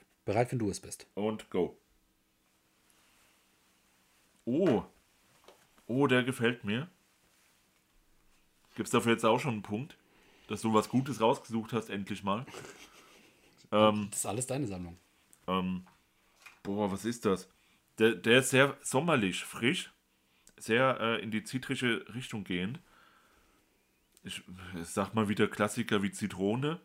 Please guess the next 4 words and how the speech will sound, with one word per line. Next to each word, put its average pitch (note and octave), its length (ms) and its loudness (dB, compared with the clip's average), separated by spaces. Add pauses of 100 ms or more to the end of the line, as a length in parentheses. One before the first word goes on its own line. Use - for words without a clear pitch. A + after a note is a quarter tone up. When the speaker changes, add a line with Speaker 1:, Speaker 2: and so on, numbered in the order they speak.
(100)
Speaker 2:
Neroli. A2+ 600 0 (1300)
Hm. A2 260 -10 (2000)
Helle C3 360 4
Hölzer. F#3 640 0